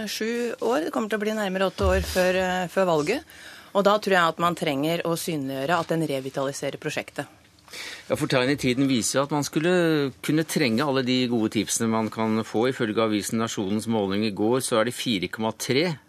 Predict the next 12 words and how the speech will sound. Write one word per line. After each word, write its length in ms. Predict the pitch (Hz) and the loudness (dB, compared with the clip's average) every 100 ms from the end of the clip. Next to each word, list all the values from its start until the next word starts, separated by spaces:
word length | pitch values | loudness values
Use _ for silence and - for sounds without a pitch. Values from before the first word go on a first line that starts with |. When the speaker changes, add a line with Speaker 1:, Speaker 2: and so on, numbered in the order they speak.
| _ _ _ - | _ _ _ -14
Speaker 2:
fire 420 | - 147 101 87 | -8 -4 -4 -6
komma 280 | - 127 135 | -6 -4 -2
tre 220 | 135 127 | -2 -2
prosent 400 | 131 131 143 143 | -2 -4 -4 -4
som 120 | 131 | -4
setter 300 | 127 110 - 120 | -4 -4 -2 -2
en 140 | 123 | 0
rødgrønn 440 | 117 87 80 98 | 0 -2 -2 -4
regjering 420 | 104 107 87 98 90 | -2 -2 -2 -4 -4
øverst 380 | 85 78 82 - | -6 -8 -10 -10
på 100 | 87 | -10
ønskelista. 460 | 76 - - - | -10 -14 -16 -16